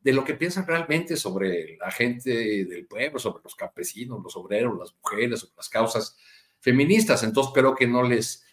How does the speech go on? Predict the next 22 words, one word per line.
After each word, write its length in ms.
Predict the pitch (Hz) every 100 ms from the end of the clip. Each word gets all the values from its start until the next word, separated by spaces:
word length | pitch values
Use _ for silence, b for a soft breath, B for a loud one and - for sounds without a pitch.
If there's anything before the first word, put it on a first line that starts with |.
| b -
les 200 | 113 127
va 80 | 131
a 60 |
dar 340 | 127 127 127 117
y 80 |
que 200 | 107 117
Claudia 340 | 117 127 139 135
Sheinbaum 420 | 131 131 131 120
hizo 220 | 123 113
bien 260 | 107 117 120
en 120 | 104
no 160 | 101 117
engancharse 840 | 120 113 110 120 117 113 110 107
en 120 | 85 95
esta, 680 | - - 95 90 87 _ _ _ -
eh, 280 | 90 85 90
reto 500 | 95 110 110 107 95
de, 380 | 90 85 85 - _ _ _ _ _
eh, 200 | - 90
de 140 | 95 98
Xochitl 400 | 117 113 135 131
Gálvez. 520 | 131 120 123 127